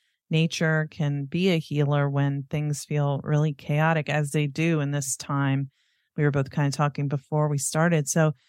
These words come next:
before we get into it, though, let's just start off with you telling our audience a little bit more about who you are and what you do.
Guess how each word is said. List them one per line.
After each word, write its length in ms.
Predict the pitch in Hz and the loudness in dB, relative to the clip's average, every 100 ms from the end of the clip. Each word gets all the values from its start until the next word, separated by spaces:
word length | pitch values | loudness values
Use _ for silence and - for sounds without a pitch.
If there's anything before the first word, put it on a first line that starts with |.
| _ _ _ _ _ _ _ | _ _ _ _ _ _ _
before 260 | - - 339 | -2 2 4
we 80 | 320 | 6
get 120 | 247 | 6
into 240 | 240 - | 6 4
it, 100 | 190 | 2
though, 140 | 147 147 | 4 4
let's 240 | 180 185 | 2 0
just 200 | - 214 | -2 -2
start 300 | - 190 180 | 0 2 2
off 200 | - 170 | 2 2
with 200 | 175 - | 0 -2
you 120 | 165 | -2
telling 440 | 170 - 151 151 156 | -2 0 0 2 0
our 200 | 151 160 | 0 0
audience 600 | 143 143 147 156 156 - - | 0 0 0 0 -2 -6 -4
a 20 | |
little 220 | 160 160 | 0 0
bit 220 | 160 165 | 2 0
more 360 | 175 156 156 165 | 2 2 2 2
about 400 | - 160 156 156 - _ _ - | 0 0 2 0 -6 _ _ 0
who 80 | |
you 220 | 190 190 208 | 4 4 4
are 140 | 214 | 2
and 100 | 202 | 2
what 140 | 196 | 0
you 120 | 214 220 | -2 -4
do. 240 | 269 175 | -4 -6